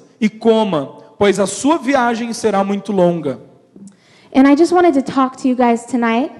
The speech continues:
Speaker 1: E eu gostaria de conversar com vocês nessa noite
Speaker 2: just around the thought
Speaker 1: sobre um pensamento,
Speaker 2: that your journey is not over.
Speaker 1: que a sua jornada não está terminada.
Speaker 2: And G V,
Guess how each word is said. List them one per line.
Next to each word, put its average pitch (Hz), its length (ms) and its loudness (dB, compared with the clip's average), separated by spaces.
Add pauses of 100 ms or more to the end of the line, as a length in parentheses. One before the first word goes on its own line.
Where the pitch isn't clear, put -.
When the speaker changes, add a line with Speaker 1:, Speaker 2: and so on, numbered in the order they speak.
Speaker 1:
E - 40 2
eu 190 60 2
gostaria 240 340 0
de 196 80 -10
conversar 233 440 0
com 240 120 -6
vocês 220 300 -4
nessa 208 240 -2
noite 208 640 0
Speaker 2:
just 269 200 0
around 262 300 2
the 262 80 -2
thought 208 500 -2 (140)
Speaker 1:
sobre 220 380 0
um 233 120 0
pensamento, 214 880 -2 (200)
Speaker 2:
that 233 200 0
your 254 160 4
journey 233 400 2
is 208 120 -4
not 202 240 -2
over. 196 420 -2 (260)
Speaker 1:
que - 120 0
a 220 80 2
sua 320 320 -4
jornada 240 720 0
não 220 240 -2
está 226 200 -4
terminada. 175 720 -4
Speaker 2:
And 247 180 4
G 262 200 6
V, 277 400 4